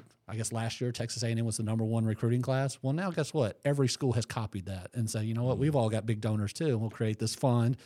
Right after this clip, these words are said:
Speaker 1: or this company," and they'll promote the said company and do nothing. And, you know, it was supposed to help the little guys compete against the big ones, but now
Speaker 2: Yeah.
Speaker 1: it's, we're back in the same rat race of, like,
Speaker 2: That's
Speaker 1: okay,
Speaker 2: the
Speaker 1: the
Speaker 2: only
Speaker 1: Texas, the U S Cs, the Miami.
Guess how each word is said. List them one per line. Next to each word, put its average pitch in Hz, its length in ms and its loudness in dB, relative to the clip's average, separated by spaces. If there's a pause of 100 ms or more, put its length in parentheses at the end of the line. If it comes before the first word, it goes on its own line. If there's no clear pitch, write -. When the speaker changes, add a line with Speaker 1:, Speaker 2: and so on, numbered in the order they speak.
(120)
Speaker 1:
or 107 100 2
this 113 140 2
company," 127 500 2 (260)
and 131 100 2
they'll 139 100 4
promote 120 320 0
the 104 160 -6
said 113 360 -2
company 120 460 2 (600)
and 104 120 -4
do 104 120 -4
nothing. 107 500 -6 (420)
And, 107 360 -2 (520)
you 113 100 -4
know, 90 280 -10
it 120 120 0
was 123 80 2
supposed - 240 2
to 123 80 0
help 131 180 4
the 110 80 2
little 127 220 2
guys 107 340 0
compete 113 540 -2
against 113 240 -4
the 107 60 -10
big 120 160 -2
ones, 98 140 -8
but 104 160 -8
now 135 340 -2 (160)
Speaker 2:
Yeah. 87 120 -10 (100)
Speaker 1:
it's, 123 180 -4
we're 127 100 2
back 135 240 0
in 131 40 4
the 117 80 2
same 123 240 2
rat 127 180 2
race 107 300 0
of, 107 120 0
like, 107 300 0 (180)
Speaker 2:
That's 95 220 4
Speaker 1:
okay, 85 120 -4
Speaker 2:
the - 40 2
Speaker 1:
the 80 40 4
Speaker 2:
only 80 100 4
Speaker 1:
Texas, 117 340 2
the 113 100 0
U 117 140 4
S 107 120 0
Cs, 113 260 2
the 117 80 0
Miami. 113 420 2